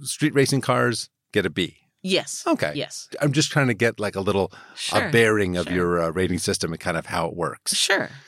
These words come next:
Speaker 2: It doesn't matter who you are, what you do. I am going to have an opinion. I am going to let you know that o-, opinion.
Speaker 1: Mm-hmm.
Speaker 2: And that opinion is mine, and it's stapled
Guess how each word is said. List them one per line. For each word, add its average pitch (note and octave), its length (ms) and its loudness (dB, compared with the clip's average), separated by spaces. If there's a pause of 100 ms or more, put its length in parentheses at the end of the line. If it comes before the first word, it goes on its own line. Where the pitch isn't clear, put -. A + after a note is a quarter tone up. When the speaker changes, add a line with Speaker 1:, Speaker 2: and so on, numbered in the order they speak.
(260)
Speaker 2:
It A3 160 -2
doesn't A#3+ 360 -4
matter G3+ 360 -6
who F#3 160 -4
you G#3 260 -4
are, E3+ 300 -4
what D#3 240 -6
you G3 180 -4
do. D#3 460 -2 (380)
I G3 200 0
am A3+ 320 -2
going G#3 280 -2
to G3 180 -8
have D#3+ 440 -2 (460)
an E3 100 0
opinion. D3+ 560 -4 (580)
I F#3+ 140 -2
am G3+ 220 -2
going F#3+ 240 -4
to F#3+ 200 -8
let F3+ 200 -2
you F3+ 200 -6
know E3 280 -4
that D#3+ 200 -6
o-, D#3 300 -6 (260)
opinion. D#3+ 540 -6 (320)
Speaker 1:
Mm-hmm. G2 320 -8 (160)
Speaker 2:
And F#3+ 220 0
that F3 160 -2
opinion E3+ 560 -6
is D#3 240 -4
mine, D#3 420 -4
and E3 160 -6
it's D#3+ 200 -4
stapled F3 680 -4